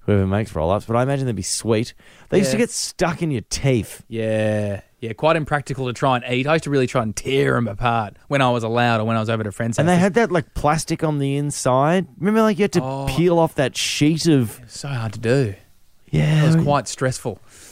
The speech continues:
Speaker 2: But yeah, I was never allowed those in
Speaker 1: No,
Speaker 2: home.
Speaker 1: no, of course you
Speaker 2: You
Speaker 1: weren't
Speaker 2: know,
Speaker 1: allowed them.
Speaker 2: this, this seems
Speaker 1: But
Speaker 2: like
Speaker 1: my
Speaker 2: a
Speaker 1: God, when you walked in someone else's house, or even if you
Speaker 2: Oh.
Speaker 1: just got there, you know one thing I always found really rattling? I mean, it depends what age we're talking about here, but, like, when you went round to someone else's house and they were like,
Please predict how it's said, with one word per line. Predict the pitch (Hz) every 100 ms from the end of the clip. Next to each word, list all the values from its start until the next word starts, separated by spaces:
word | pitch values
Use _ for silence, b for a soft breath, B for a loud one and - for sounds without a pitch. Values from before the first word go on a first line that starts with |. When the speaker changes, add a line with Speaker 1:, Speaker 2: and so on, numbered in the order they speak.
| B
Speaker 2:
But | - 147
yeah, | 135
I |
was | 135
never | 127 131 120
allowed | 117 113 104
those | 117 117
in |
Speaker 1:
No, | 123 117
Speaker 2:
home. | 107
Speaker 1:
no, | 95
of | 90
course | - 143 -
you | 131
Speaker 2:
You |
Speaker 1:
weren't | 311
Speaker 2:
know, | 101
Speaker 1:
allowed | 101
them. | 131 73 -
Speaker 2:
this, | 247
this | 185 226
seems | - 196 160
Speaker 1:
But | 147
Speaker 2:
like |
Speaker 1:
my | 185 151
Speaker 2:
a |
Speaker 1:
God, | 131 139 104
when | 110
you |
walked | 139 131
in | 113
someone | 95 110
else's | 104 90
house, | 104 104 - B B
or | 233
even | 294
if | 294
you | 254
Speaker 2:
Oh. |
Speaker 1:
just | 214 -
got | 180 180
there, | 156 139 - B B
you | 226
know | 349
one | 392
thing | 269
I | 190 151
always | 165 170 165
found | 156 151
really | 147 147
rattling? | 131 143 175
I | 180
mean, |
it | 151
depends | 170 156
what | 113
age | 110 104
we're | 110
talking | - 110 110 107
about | 98 85
here, | 92 85 78 - -
but, | 117
like, | 127 113 - - -
when | 135
you | 131
went | 139
round | 143 131
to |
someone | 123 117 110
else's | 107 90
house | 92 117 92 98
and | 101
they | 98
were | 95
like, | 101 98